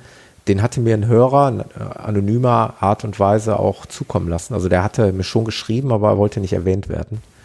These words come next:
was ich auch, äh, respektiere und akzeptiere. Der hat's mir den geschenkt und, äh, den nutze ich.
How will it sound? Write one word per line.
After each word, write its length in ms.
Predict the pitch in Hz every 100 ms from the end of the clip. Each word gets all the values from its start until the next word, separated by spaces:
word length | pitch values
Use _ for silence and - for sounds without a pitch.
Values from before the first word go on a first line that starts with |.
| _ _ _ _ -
was 80 | 104
ich 160 | 92
auch, 300 | 95 85 - - 139
äh, 40 |
respektiere 680 | 87 90 90 - 82 - 131
und 160 | 139 -
akzeptiere. 680 | - 151 - 151 143 131
Der 140 | 110 120
hat's 200 | - -
mir 120 | 117
den 200 | 110 107
geschenkt 540 | 101 - 120 143 160 -
und, 340 | 117 117 120 - - - - - - _ _ _ _ _ _
äh, 180 | - 107 101 - -
den 140 | 135 175
nutze 280 | 196 -
ich. 160 | 82 -